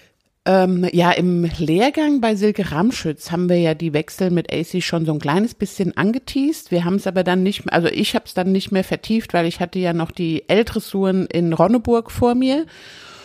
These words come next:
Und deswegen habe ich das eigentlich bis zu diesem Zeitpunkt gelassen mit dem Wechselreiten. Aber ich habe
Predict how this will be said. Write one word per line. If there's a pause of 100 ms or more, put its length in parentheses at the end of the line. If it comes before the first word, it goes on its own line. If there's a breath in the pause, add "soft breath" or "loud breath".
(260 loud breath)
Und
deswegen
habe
ich
das (100)
eigentlich
bis
zu
diesem
Zeitpunkt
gelassen
mit
dem
Wechselreiten.
Aber
ich
habe